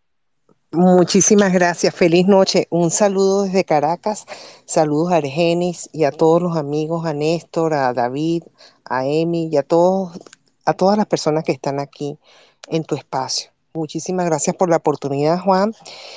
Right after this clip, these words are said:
Y bueno, eh, en, en consonancia con lo que nos ha dicho Argenis, eh, el ser humano nunca podrá ser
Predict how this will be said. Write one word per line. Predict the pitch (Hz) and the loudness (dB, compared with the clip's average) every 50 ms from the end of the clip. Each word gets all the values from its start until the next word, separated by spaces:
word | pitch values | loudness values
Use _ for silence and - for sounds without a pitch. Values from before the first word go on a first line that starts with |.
| - - - - - | -20 -20 -12 -4 0
Y | 214 208 | 0 4
bueno, | 196 202 190 190 190 190 180 180 _ - | 4 4 4 4 2 0 -2 -4 _ 0
eh, | 180 175 165 175 170 165 160 156 139 117 - _ _ _ _ - | 0 2 4 4 4 4 2 2 0 -4 -8 _ _ _ _ -4
en, | - 165 160 156 151 151 143 139 135 131 117 - - - - _ _ _ _ - - - _ _ _ - - | -2 -2 0 0 -2 -4 -4 -6 -8 -8 -10 -12 -14 -16 -18 _ _ _ _ -18 -18 -18 _ _ _ -14 -10
en | 151 156 | -8 -2
consonancia | - 180 170 - - 175 165 156 151 - 196 | -2 -2 -2 -2 -4 -4 -2 -2 -2 -2 0
con | - 214 208 | 0 0 2
lo | 196 185 | 0 -2
que | 185 175 160 | -2 -2 -4
nos | 156 147 139 139 | -4 -4 -6 -4
ha | 147 147 151 | -4 -4 -2
dicho | 156 170 165 - - - - - _ - | -2 -4 -4 -4 -4 -6 -6 -6 _ -4
Argenis, | 156 147 135 135 143 175 160 151 147 156 170 170 - - _ - - - - - - - _ _ _ - | -2 -2 -2 -2 -2 -2 -2 -2 -2 -6 -8 -10 -12 -20 _ -20 -20 -20 -20 -20 -20 -20 _ _ _ -6
eh, | - 147 156 147 143 135 123 117 117 - - - _ _ _ _ _ _ - - _ - | -4 -2 -2 -2 -2 -4 -6 -8 -10 -12 -14 -18 _ _ _ _ _ _ -20 -20 _ -4
el | - 151 156 | -2 -2 0
ser | - - 175 160 | 2 0 0 2
humano | 165 175 175 170 175 180 | 2 2 2 2 2 2
nunca | 185 185 180 180 180 170 - 196 - | 2 2 2 2 0 0 0 -2 -2
podrá | - - 190 170 160 151 147 143 | 0 2 2 2 2 2 0 -2
ser | - - 180 160 160 | -4 -2 -2 -2 -2